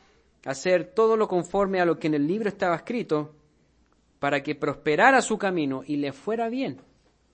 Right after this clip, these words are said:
Necesitaba Josué tener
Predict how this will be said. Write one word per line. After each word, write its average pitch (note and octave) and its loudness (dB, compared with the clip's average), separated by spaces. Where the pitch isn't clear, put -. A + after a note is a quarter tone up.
Necesitaba C#3 0
Josué F#3+ -2
tener E3 -4